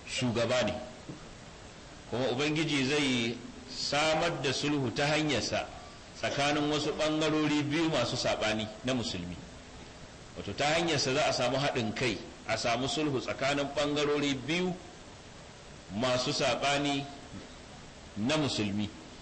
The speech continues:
To, wannan mu'jizar da Manzo sallallahu alaihi wasallam ya furta, da wannan karamar da Allah maɗaukin sarki ya so girmama Sayyidina Hassan da ita,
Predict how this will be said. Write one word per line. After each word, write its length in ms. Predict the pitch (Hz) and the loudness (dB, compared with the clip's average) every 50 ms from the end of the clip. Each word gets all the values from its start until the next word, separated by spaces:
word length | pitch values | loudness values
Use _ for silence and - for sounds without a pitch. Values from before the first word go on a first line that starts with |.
| - - - - - - - - - - - - - - - - - - - | -16 -16 -16 -16 -16 -16 -16 -16 -16 -16 -16 -16 -16 -16 -16 -16 -16 -10 -6
To, 80 | - - | -2 0
wannan 280 | 135 165 185 185 175 160 | 0 2 2 2 2 2
mu'jizar 460 | 135 131 143 151 180 170 185 175 147 135 | 2 0 0 0 0 2 0 0 0 0
da 100 | 151 135 | 0 2
Manzo 260 | 139 131 131 147 165 | 2 2 2 2 2
sallallahu 300 | - 165 147 143 143 147 | 2 2 2 2 2 2
alaihi 100 | 139 - 151 | 2 2 2
wasallam 200 | 156 156 147 139 | 2 2 2 2
ya 140 | 139 147 147 | 2 2 2
furta, 680 | 147 165 160 160 156 156 - 165 151 147 151 147 143 - - - - - 92 | 0 0 0 0 0 0 2 2 4 4 4 2 2 -2 -4 -8 -10 -6 -2
da 100 | 107 117 | 0 2
wannan 680 | 131 151 160 156 156 147 131 123 120 110 101 95 85 80 - - - - - - - - - - - - - - | 4 4 2 2 2 2 2 2 2 0 -2 -2 -4 -6 -8 -12 -14 -14 -14 -16 -16 -16 -16 -16 -16 -16 -14 -6
karamar 680 | - 135 123 123 143 160 170 175 165 156 139 117 104 98 | -2 0 2 4 4 4 4 4 4 2 2 2 2 2
da 360 | 113 113 110 107 101 98 - - | 2 2 4 4 4 2 2 2
Allah 260 | - 147 151 143 135 135 | 2 2 2 2 2 2
maɗaukin 400 | 147 - 135 131 127 143 143 131 | 2 2 0 0 0 0 -2 0
sarki 420 | 143 139 139 135 - 143 143 147 | 0 0 0 0 0 0 2 2
ya 80 | 147 139 | 2 2
so 260 | - - 151 151 147 | 2 2 2 2 2
girmama 460 | 135 143 160 165 165 156 139 127 123 | 2 2 2 4 4 4 4 4 2
Sayyidina 300 | 110 - 127 143 139 131 131 | 2 2 2 2 2 2 2
Hassan 300 | 139 147 135 147 131 120 | 2 2 2 2 2 2
da 80 | 104 110 - | 2 0 0
ita, 400 | 143 131 - 175 160 127 92 | 0 0 2 2 2 2 0